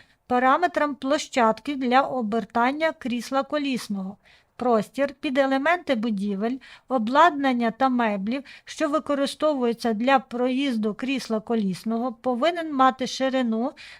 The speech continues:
не менше нуль шість метра і висоту не менше нуль шість метра над рівнем підлоги чи пішохідного шляху. Висота проходу донизу конструкцій,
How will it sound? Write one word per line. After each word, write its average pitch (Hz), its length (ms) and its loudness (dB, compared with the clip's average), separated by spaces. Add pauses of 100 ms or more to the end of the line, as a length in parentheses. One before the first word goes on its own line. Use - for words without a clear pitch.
не 254 140 2
менше 254 460 0
нуль 269 200 -2
шість 247 380 -6
метра 208 500 -4
і 240 100 -6
висоту 240 600 -2 (340)
не 254 140 2
менше 285 560 2 (320)
нуль 247 340 2
шість 220 420 -4
метра 262 400 4
над 240 220 2
рівнем 269 460 -2
підлоги 233 640 -2 (380)
чи 285 220 0
пішохідного 254 880 -4
шляху. 240 580 0 (380)
Висота 247 440 2
проходу 269 720 0 (220)
донизу 277 480 2
конструкцій, 247 840 -4